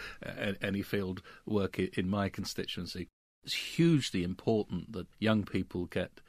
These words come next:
exposed to things that they can see and start thinking about. And yes, you're right that, uh, the multidisciplinary nature matters. R-, removing some of the boring parts of practicals that are there just to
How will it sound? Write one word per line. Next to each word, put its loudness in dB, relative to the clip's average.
exposed 2
to -6
things -2
that -18
they -4
can -4
see 2
and -20
start -2
thinking -2
about. -10
And 4
yes, 8
you're 6
right 4
that, -2
uh, 0
the -2
multidisciplinary 2
nature -6
matters. -4
R-, -6
removing 6
some 2
of 0
the 2
boring 2
parts 2
of 2
practicals 4
that 2
are 8
there 6
just 2
to 6